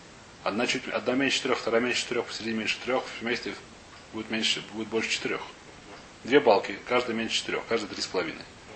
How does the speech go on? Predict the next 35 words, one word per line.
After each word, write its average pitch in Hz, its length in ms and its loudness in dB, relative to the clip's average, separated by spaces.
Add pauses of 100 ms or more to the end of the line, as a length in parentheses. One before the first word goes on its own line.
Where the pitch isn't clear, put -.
(440)
Между 110 200 -2
ними 135 200 -4
еще 117 180 2
есть 117 140 0
расстояние 113 360 2
два 101 140 4
с - 60 2
половиной. - 320 -4
Сколько 107 240 -6
получается? 127 420 -2
Семь 117 260 0
плюс 104 380 -6
два 98 140 -2
с - 60 -4
половиной, 107 300 -4
девять 101 200 -4
с - 20 -10
половиной. 85 300 -6 (1400)
Правильно 131 300 6
нет? 78 100 -6 (220)
И - 40 4
она 110 160 6
покрыта 120 400 4
полностью. 92 380 -2
Сейчас 110 120 0
получается, 110 340 -2
потому 104 120 -4
что 107 120 -4
есть 95 120 -6
дырка, 113 220 -2
которая - 280 -6
меньше 104 220 -4
трех, - 180 -4
называется 98 380 -2
льбут. 82 260 -10